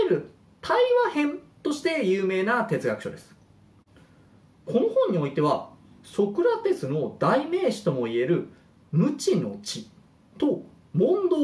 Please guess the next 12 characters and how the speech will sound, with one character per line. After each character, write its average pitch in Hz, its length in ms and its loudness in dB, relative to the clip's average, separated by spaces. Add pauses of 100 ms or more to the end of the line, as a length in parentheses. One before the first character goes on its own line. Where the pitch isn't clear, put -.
(100)
法 202 380 2 (340)
が 311 320 2
出 160 80 2
て - 80 -2
き - 80 -8
ま - 120 -10
す。 - 180 -20 (1000)
無 175 220 0
知 - 240 -2
の 117 160 0
知 - 360 -10 (360)
は、 - 360 -2